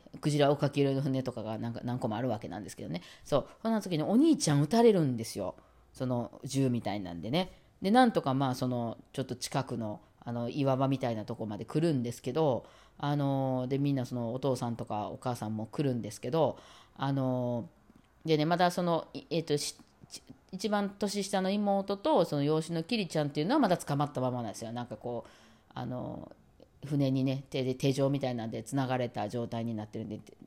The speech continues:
まだ、まだ救出できてないんですけど、とりあえずまあ、男二人、弟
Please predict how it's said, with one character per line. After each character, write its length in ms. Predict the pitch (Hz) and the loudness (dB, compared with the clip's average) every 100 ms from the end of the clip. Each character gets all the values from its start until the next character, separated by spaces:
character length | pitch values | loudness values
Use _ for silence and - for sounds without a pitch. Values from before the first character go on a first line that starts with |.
| 131 - | -16 -8
ま 140 | 123 135 | -2 0
だ、 160 | 135 | 0
ま 140 | 127 127 | 0 -2
だ 80 | 123 | 0
救 160 | 139 | -2
出 200 | 135 131 | -2 -4
で 80 | 131 | -4
き 60 | - | -4
て 80 | |
な 80 | 123 | -4
い 60 | 117 | -4
ん 40 | |
で 60 | 113 | -6
す 80 | - | -2
け 80 | |
ど、 140 | 190 190 | 0 0
と 60 | - - | -2 0
り 60 | 262 | 4
あ 0 | |
え 40 | 269 | 4
ず 40 | |
ま 80 | 170 | 4
あ、 60 | |
男 240 | 175 147 139 | 2 2 0
二 120 | 135 | 0
人、 180 | 120 - | 0 -2
弟 280 | 139 131 | 0 0